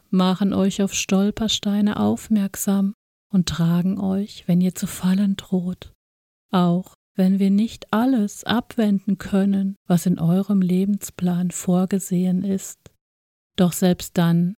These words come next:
sind wir bei euch. Wir handeln so, wie es uns erlaubt ist. Wir mildern, wo es möglich ist. Wir führen euch zurück, wenn ihr vom Pfad abkommt. Wir wecken Hoffnung,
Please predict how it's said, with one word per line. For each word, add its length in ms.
sind 460
wir 100
bei 340
euch. 500
Wir 240
handeln 460
so, 400
wie 140
es 180
uns 320
erlaubt 580
ist. 320
Wir 180
mildern, 640
wo 140
es 180
möglich 540
ist. 420
Wir 140
führen 460
euch 220
zurück, 640
wenn 140
ihr 120
vom 220
Pfad 380
abkommt. 760
Wir 300
wecken 340
Hoffnung, 560